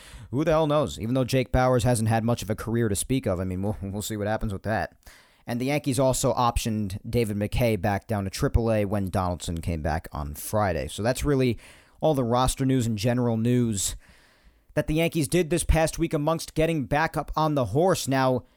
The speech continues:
speaking of getting back up on the horse this past week, we're gonna recap what's happened in this past week, going all the way back to last Sunday when the series in Tampa didn't necessarily end well.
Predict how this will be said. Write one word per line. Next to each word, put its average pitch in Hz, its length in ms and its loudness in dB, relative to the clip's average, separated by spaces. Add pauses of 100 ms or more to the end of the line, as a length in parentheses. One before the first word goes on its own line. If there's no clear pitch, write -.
(160)
speaking 262 460 2
of 143 120 0
getting 147 260 2
back 131 260 0
up 117 140 -4
on 117 140 0
the 104 100 -2
horse 107 260 -2
this 104 160 -4
past 110 340 2
week, 131 280 -2
we're 185 100 0
gonna 226 160 0
recap 214 480 2
what's 240 200 0
happened 226 480 0 (600)
in 160 120 0
this 143 140 2
past 135 340 4
week, 135 160 0
going 151 240 2
all 196 140 4
the 220 60 2
way 214 80 2
back 196 260 2
to 190 100 -2
last 190 340 0
Sunday 196 400 2
when 123 160 0
the 127 60 0
series 175 480 2
in 143 180 -4
Tampa 226 420 2
didn't 123 280 -2
necessarily 110 600 -2
end 90 220 -4
well. 90 400 -2